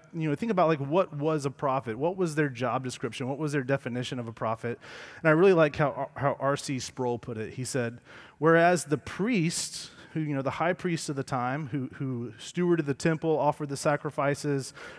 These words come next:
brought the sacrifices to God for the people, to make confession for the people so that people could be, you know, still s-, sanctified and set apart and before God. The priest's job was to speak to God on behalf of the people.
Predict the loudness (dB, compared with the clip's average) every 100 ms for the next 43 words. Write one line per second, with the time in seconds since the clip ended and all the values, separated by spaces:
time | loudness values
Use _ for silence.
0 | -4 4 4 4 2 2 2 0 0 -2
1 | -6 -2 0 -2 -2 -4 -4 -4 -2 0
2 | 2 2 0 -4 -8 -10 -4 -2 0 -2
3 | -2 -2 -2 -2 -2 -2 -4 -2 -4 -4
4 | -4 -6 -4 -4 -4 -8 -18 -20 -8 -2
5 | 0 0 -2 2 2 0 -6 -6 -4 -4
6 | 0 2 2 0 -2 -2 -2 -4 -4 -8
7 | -8 -8 -6 -4 -2 -2 -4 -8 -20 -20
8 | 0 0 0 -2 0 0 0 2 4 4
9 | 2 0 -2 -6 -6 -4 -4 -4 -2 2
10 | 4 4 2 0 -2 -2 2 2 2 0
11 | -2 -6 -8 -6 -6 -6